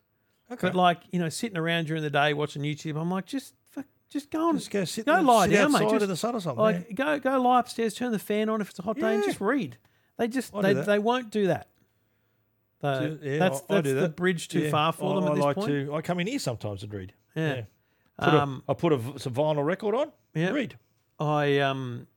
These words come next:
Speaker 2: so Mum's is, you know, five and a half. So Jacko drove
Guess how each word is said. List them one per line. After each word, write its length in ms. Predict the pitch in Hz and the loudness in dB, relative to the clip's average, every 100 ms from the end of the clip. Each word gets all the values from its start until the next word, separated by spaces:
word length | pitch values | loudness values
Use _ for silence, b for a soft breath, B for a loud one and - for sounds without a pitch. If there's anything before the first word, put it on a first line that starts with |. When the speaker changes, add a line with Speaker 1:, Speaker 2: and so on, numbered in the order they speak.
| - _ | -20 _
Speaker 2:
so 680 | - - 143 139 139 131 127 - | -12 -2 2 2 2 0 -2 -6
Mum's 600 | 160 160 170 156 - - _ - | -2 0 2 -2 -6 -16 _ -6
is, 320 | 135 117 - | -6 -6 -8
you 80 | 131 | -6
know, 100 | 117 | -6
five 300 | - 139 135 | -4 -4 -2
and 80 | 131 | -2
a 40 | |
half. 120 | 120 | -4
So 200 | - 131 | -8 -10
Jacko 420 | 120 160 160 156 139 | -6 -6 -4 -4 -4
drove 520 | 127 120 117 180 | -4 -2 -2 -4